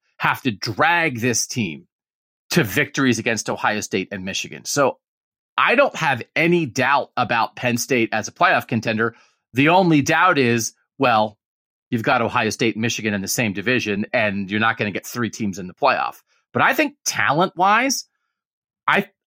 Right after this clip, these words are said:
I think Penn State's maybe one of the best six teams in the country. They just happen to be maybe the third best team in their own division. Am I ov-,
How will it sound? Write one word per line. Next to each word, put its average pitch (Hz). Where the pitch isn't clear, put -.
I 160
think 254
Penn 202
State's 180
maybe 139
one 139
of 123
the 117
best 127
six -
teams 135
in 113
the 104
country. 165
They 113
just 113
happen 139
to 117
be 113
maybe 127
the 117
third 123
best 120
team 110
in 113
their 107
own 101
division. 98
Am 123
I 160
ov-, 147